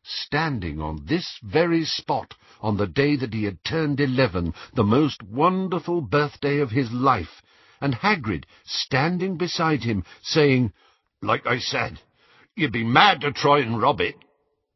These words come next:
Gringotts had seemed a place of wonder that day, the enchanted repository of a trove of gold he had never known he possessed,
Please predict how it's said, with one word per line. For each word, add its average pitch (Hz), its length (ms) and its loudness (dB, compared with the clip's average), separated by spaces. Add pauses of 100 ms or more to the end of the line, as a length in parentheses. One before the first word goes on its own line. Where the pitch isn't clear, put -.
(420)
Gringotts 131 600 0
had 95 120 -10
seemed 123 320 -2
a 113 60 -4
place - 500 -6
of 139 120 -2
wonder 120 600 0
that 85 320 -8
day, 113 360 -8 (360)
the 127 140 0
enchanted 170 800 2
repository 147 720 -2
of 104 120 -2
a 92 180 -4
trove 185 460 0
of 147 200 0
gold 151 380 4
he 135 100 0
had 123 120 -2
never 165 220 0
known 170 320 -2
he 160 160 -6
possessed, 165 580 -8